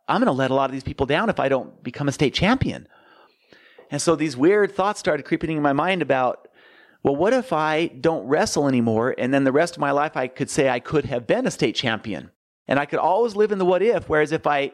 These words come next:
press forward and wrestle, if I'm not the state champion, then it'll be guaranteed that I wasn't. See how weird that line of thinking is?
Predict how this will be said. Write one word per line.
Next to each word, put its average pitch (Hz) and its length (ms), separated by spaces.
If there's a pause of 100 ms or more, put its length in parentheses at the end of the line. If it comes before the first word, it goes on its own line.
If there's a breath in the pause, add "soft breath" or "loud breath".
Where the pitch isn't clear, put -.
(180)
press 202 280
forward 175 520
and 139 160
wrestle, 147 540 (840 soft breath)
if 160 160
I'm 147 180
not 233 200
the 190 80
state 165 220
champion, 151 400
then 180 120
it'll 180 140
be 151 100
guaranteed 156 500
that 143 60
I 127 60
wasn't. 127 540 (480)
See - 140
how 226 80
weird 175 320
that 170 140
line 170 200
of 147 80
thinking 160 300
is? 165 260